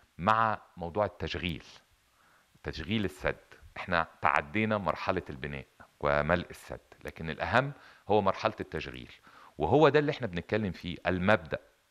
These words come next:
إن المبدأ ما ينفعش إن دولة تنفذ مشروع لوحدها بعيدًا عن إن يكون في توافق. وبالتالي احنا يعني بننظر إلى التصريحات اللي اتقالت.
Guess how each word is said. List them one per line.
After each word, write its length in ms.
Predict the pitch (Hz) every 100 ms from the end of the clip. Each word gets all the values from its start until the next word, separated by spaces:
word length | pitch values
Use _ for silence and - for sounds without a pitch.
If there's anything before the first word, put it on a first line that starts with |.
| -
إن 160 | 71
المبدأ 500 | 73 73 107 101 107 76
ما 100 | 78
ينفعش 440 | 78 117 123 -
إن 160 | 85 76
دولة 280 | 95 87 71
تنفذ 460 | 98 107 - 92
مشروع 540 | 92 - 110 123 113 - - -
لوحدها 680 | 85 87 - 87 123 131 127 -
بعيدًا 540 | 78 82 123 113 92
عن 280 | 80 113 117 -
إن 120 | 87
يكون 260 | 80 - 95
في 140 | -
توافق. 580 | 98 69 69 - - - - -
وبالتالي 640 | 76 78 - 120 135 139 143 - - - - _ _ _
احنا 380 | - - 101 95
يعني 300 | 73 78 85
بننظر 680 | - 87 107 131 87 87 -
إلى 380 | 98 101 87 78 - _ 80
التصريحات 720 | 71 90 - 80 - 107 -
اللي 100 | 80
اتقالت. 540 | - 82 78 69 -